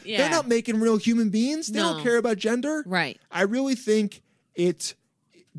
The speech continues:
Speaker 2: that's something that's done
Speaker 1: Mm-hmm.
Speaker 2: to mask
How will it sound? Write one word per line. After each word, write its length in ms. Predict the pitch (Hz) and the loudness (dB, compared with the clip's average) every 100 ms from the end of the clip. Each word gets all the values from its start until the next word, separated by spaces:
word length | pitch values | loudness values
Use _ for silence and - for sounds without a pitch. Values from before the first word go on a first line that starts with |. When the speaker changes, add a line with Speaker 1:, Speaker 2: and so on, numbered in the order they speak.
| 147 | -10
Speaker 2:
that's 280 | 175 190 - | -2 0 0
something 320 | - 220 220 202 | -2 -2 0 0
that's 220 | 170 127 | -2 -2
done 420 | 180 156 202 269 - | -2 0 -2 -4 -8
Speaker 1:
Mm-hmm. 260 | 180 180 175 - _ _ _ _ _ _ | -6 -6 -8 -14 _ _ _ _ _ _
Speaker 2:
to 240 | - 185 151 | -2 0 0
mask 720 | 131 139 160 185 196 - | -2 -2 0 -2 -4 -6